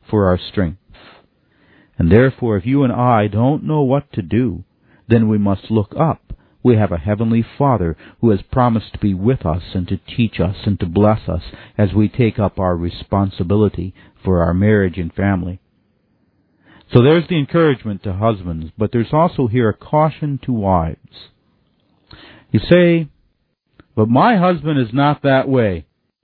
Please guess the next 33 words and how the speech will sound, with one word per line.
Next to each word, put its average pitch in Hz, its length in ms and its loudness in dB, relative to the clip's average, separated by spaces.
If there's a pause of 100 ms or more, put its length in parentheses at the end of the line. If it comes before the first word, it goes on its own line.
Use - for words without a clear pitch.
(140)
Yes, 160 340 2
I 180 200 2
want 180 340 0
that. 131 320 0 (500)
I 120 120 2
want 147 580 2 (140)
a 123 100 0
man 131 440 2
who's 104 180 -6
going 131 300 0
to 107 100 -10
take 143 400 0
responsibility. 139 1200 0 (380)
I 82 60 -10
want 139 500 2
a 113 60 -8
man 117 320 -2
who's 98 180 -6
going 110 240 -2
to 92 100 -10
show 110 340 2
good, 110 500 0 (240)
sound, 110 500 0
loving 135 540 0
leadership 165 580 0
of 113 60 -14
the 98 80 -14
family. 131 480 0 (560)
But 87 180 0
he 190 140 4
doesn't 220 340 2
do 277 200 2
that. 127 340 -2